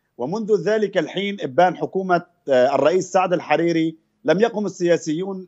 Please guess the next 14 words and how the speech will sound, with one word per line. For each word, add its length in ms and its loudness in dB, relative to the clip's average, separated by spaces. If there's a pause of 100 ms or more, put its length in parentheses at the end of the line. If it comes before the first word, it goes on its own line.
اللبنانيون 760 -2
بأدنى، 760 0 (140)
أدنى 560 0
مقومات 680 -2 (100)
الإصلاحات 800 0
المتطلبة 880 -2 (360)
والتي 320 2
طلبها 400 4
المجتمع 480 -4
الدولي 400 -2
وطلبها 520 0
نادي 260 -2
باريس 400 -4
مرات، 460 2